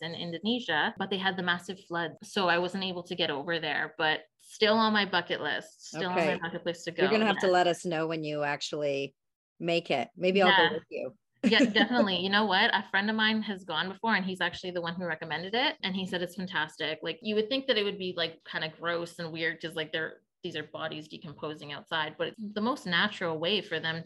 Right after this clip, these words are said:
Speaker 1: to dispose of their, their loved ones and their bodies.
Speaker 2: Loved ones. Yeah.
Speaker 1: Yeah.
Speaker 2: And it's,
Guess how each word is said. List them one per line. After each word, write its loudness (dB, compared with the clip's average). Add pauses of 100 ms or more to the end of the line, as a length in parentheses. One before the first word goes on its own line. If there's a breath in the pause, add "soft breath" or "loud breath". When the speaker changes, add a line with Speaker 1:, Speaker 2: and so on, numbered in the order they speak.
Speaker 1:
to 0
dispose -2
of -4
their, 0
their -2
loved -2
ones -4
and -6
their -4
bodies. -4
Speaker 2:
Loved -10
ones. -14 (140)
Yeah. 0
Speaker 1:
Yeah. 2 (600 loud breath)
Speaker 2:
And 6
it's, 4